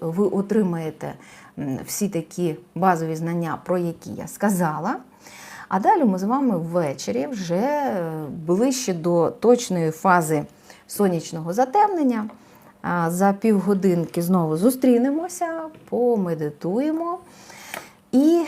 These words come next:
я навчу вас, е, правильно зустрічати молодик, правильно зустрічати і проводити сонячне затемнення.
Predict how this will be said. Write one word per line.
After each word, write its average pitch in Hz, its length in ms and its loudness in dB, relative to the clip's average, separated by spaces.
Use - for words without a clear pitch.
я 240 360 2
навчу 247 420 0
вас, 214 440 -2
е, 175 560 0
правильно 247 540 4
зустрічати 196 1120 0
молодик, 202 600 2
правильно 233 560 4
зустрічати 202 680 -2
і 190 40 0
проводити 185 1040 -2
сонячне 202 500 -2
затемнення. 247 680 2